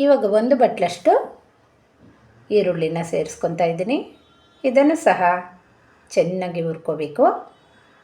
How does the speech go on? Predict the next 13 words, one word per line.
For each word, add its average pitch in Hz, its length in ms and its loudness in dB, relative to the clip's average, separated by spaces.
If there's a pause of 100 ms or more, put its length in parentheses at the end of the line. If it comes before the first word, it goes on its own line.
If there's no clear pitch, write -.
(260)
ಇವಾಗ 285 260 4 (120)
ಖಾರಕ್ಕೆ 240 640 4
ಐದರಿಂದ 214 520 2
ಆರು 185 560 -2
ಒಣಮೆಣಸಿನ್ಕಾಯನ್ನು 190 1200 -2 (260)
ಕಟ್ 196 200 0
ಮಾಡಿ 160 240 -8
ಸೇರಿಸ್ಕೊತಾ 156 520 -6
ಇದ್ದೀನಿ. 180 520 -4 (960)
ಹಾಗೆ 214 480 0 (760)
ತರಕಾರಿಯನ್ನು 202 960 2
ಕ್ಯಾರೆಟು, 247 540 2
ಬೀನ್ಸು 190 720 -2